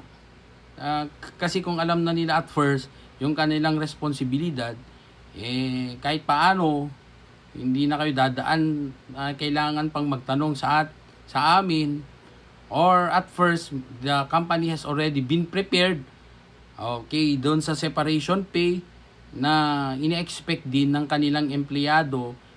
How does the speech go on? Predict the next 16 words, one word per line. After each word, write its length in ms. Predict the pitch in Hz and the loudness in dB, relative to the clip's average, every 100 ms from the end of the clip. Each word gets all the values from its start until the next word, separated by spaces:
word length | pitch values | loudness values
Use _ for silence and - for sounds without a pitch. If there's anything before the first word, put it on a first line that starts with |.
| - | -6
pag 160 | 139 131 | -4 -2
sila 320 | 151 151 151 | 0 0 0
po 240 | 147 143 | -2 -2
ay 160 | 131 135 | 0 0
hihiwalay 720 | 139 135 135 123 113 113 113 | 0 0 0 0 -2 -6 -6
sa 320 | - 120 127 127 - - | -6 -4 -4 -8 -18 -16
kumpanya. 640 | - 113 110 110 104 98 87 87 - - - - - - | -10 -8 -4 -4 -4 -6 -8 -12 -20 -20 -20 -20 -20 -18
So, 460 | - 110 113 110 110 - 101 | -10 -8 -6 -8 -10 -16 -16
nakailang 800 | 123 139 135 139 139 135 139 135 | -8 -4 -2 0 2 2 2 0
paalam 480 | 131 127 135 131 131 | 2 2 4 4 4
na 80 | 131 | 2
po 160 | 131 | 0
ako 120 | 127 131 127 - | -4 -4 -6 -8
sa 160 | 135 | -4
inyo. 320 | 127 123 104 | -2 -2 -4
<laughs> 240 | 92 - | -6 -2